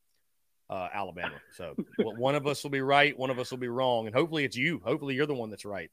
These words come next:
Speaker 1: I'd love to see that. <laughs>
Speaker 2: But, uh, I'm gonna go ahead and get off of here. You have a great rest of your, what's been, today's Thursday? Yeah, today's Thursday. Yeah, have a great rest of your Thursday. I hope everyone in the live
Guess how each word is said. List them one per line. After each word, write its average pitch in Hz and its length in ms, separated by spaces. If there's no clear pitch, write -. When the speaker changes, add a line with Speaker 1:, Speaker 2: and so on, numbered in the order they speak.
Speaker 1:
I'd 107 160
love 127 140
to 107 60
see 113 200
that. 82 180
<laughs> 160 80
Speaker 2:
But, 127 200
uh, 123 220
I'm 143 160
gonna 151 140
go 151 200
ahead 147 240
and 143 120
get 143 100
off 160 220
of 165 60
here. 180 360
You 147 180
have 151 180
a 135 100
great 143 460
rest 147 240
of 139 280
your, 120 800
what's - 180
been, 98 220
today's 147 160
Thursday? 185 480
Yeah, 131 200
today's 135 260
Thursday. 180 460
Yeah, 120 140
have 135 140
a 143 40
great 147 240
rest 143 240
of 139 60
your 135 120
Thursday. 160 500
I 135 160
hope 131 200
everyone 160 680
in 143 140
the 127 80
live 143 320